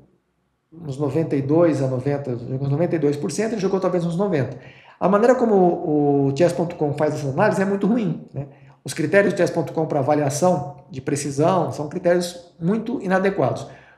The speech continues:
No meu livro de xadrez, os dois mil e vinte e dois melhores jogadores de todos os tempos, dois novos sistemas de rating,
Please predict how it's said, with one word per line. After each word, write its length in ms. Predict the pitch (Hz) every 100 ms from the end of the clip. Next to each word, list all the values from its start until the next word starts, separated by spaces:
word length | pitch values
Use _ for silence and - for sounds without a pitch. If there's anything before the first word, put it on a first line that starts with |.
| _ 190
No 80 |
meu 80 | 220
livro 200 | 226 226
de 80 | 190
xadrez, 600 | - 156 190 175 135 - -
os 220 | 165 151
dois 160 | 165 160
mil 80 | 180
e 20 |
vinte 120 | 180
e 40 |
dois 160 | 165 156
melhores 240 | 160 160
jogadores 320 | 147 156 147 147
de 80 |
todos 220 | 139 151 190
os 100 | 202
tempos, 340 | 190 226 - - _ _ -
dois 240 | 196 165
novos 260 | 147 139 -
sistemas 340 | - 151 143
de 60 | 143
rating, 320 | 208 -